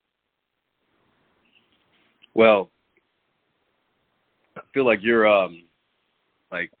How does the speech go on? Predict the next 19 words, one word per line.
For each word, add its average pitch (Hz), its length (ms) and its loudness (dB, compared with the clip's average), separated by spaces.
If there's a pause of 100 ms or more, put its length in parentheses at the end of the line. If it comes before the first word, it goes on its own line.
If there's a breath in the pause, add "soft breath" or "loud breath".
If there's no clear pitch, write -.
not 120 140 -6
even 107 160 -8
ahead 104 160 -8
of 95 80 -14
the 92 60 -20
curve. 104 400 -10
It's 92 140 -20
just, 98 220 -18
like, 87 360 -12 (1000)
understanding 98 600 -14
that, 92 340 -10
you 101 80 -20
know, 92 120 -12
at 92 60 -16
the 87 140 -20
end 104 80 -20
of 90 60 -20
the 87 180 -20
day, 104 180 -10